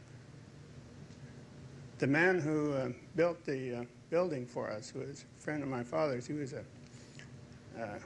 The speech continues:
contractor, uh, and he sort of designed a simple building and built us, built it for us over on Seventh and Hawthorne and leased it to us.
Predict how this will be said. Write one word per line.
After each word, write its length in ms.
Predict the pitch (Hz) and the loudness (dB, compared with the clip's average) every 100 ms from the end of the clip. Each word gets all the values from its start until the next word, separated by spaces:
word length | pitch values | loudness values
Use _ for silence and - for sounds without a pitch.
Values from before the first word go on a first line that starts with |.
| - | -8
contractor, 920 | - 139 117 131 120 120 135 131 120 | 0 0 2 2 2 2 2 4 4
uh, 180 | 113 110 | 4 2
and 180 | 113 110 - - - - - - - - - - - - - - | -2 -6 -8 -14 -16 -16 -16 -14 -14 -14 -14 -14 -14 -14 -12 2
he 120 | 175 | 2
sort 300 | - 143 131 | 6 4 4
of 200 | 117 - - - - - - - - - - - - - | 2 -4 -14 -18 -18 -18 -18 -18 -18 -18 -16 -16 -18 -6
designed 460 | 151 123 131 135 123 | -2 2 4 4 4
a 80 | 113 | 2
simple 400 | - 143 127 127 | 2 2 2 0
building 420 | 127 147 135 123 | 4 4 4 0
and 120 | 117 - - - | -2 -6 -16 -2
built 200 | 147 135 | 2 4
us, 160 | 123 - - - 139 | 2 -4 -10 -4 2
built 260 | 151 - | 2 2
it 160 | 151 123 | -6 -8
for 260 | - 139 131 | 0 2 4
us 180 | 127 143 | 2 -2
over 200 | 135 131 | -2 0
on 140 | 123 | 0
Seventh 420 | 120 143 123 110 | 2 2 0 -6
and 100 | 120 | -2
Hawthorne 380 | 139 160 147 123 | 2 2 0 -6
and 120 | 117 | 0
leased 280 | 156 165 - | 0 0 -2
it 100 | 120 | -4
to 140 | 139 | -2
us. 160 | 143 | 0